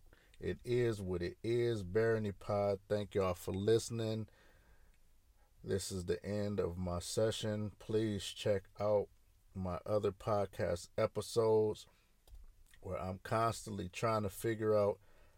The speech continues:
how we can get it in and get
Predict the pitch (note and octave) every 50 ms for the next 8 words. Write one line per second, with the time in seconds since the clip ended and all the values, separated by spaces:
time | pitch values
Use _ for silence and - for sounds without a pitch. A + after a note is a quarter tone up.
0 | - _ _ - - A2+ G#2+ G#2+ G#2+ A2 G#2+ - - G2 F2+ F2+ F#2 G#2+ A#2 B2
1 | B2 A#2+ A#2 - _ A2+ A#2+ B2+ B2+ B2+ C3 B2+ B2 B2+ A#2 - - - - -
2 | - - - - - - - - - - - - F2+ F2 F2 F2+ F2+ G2 G2+ G2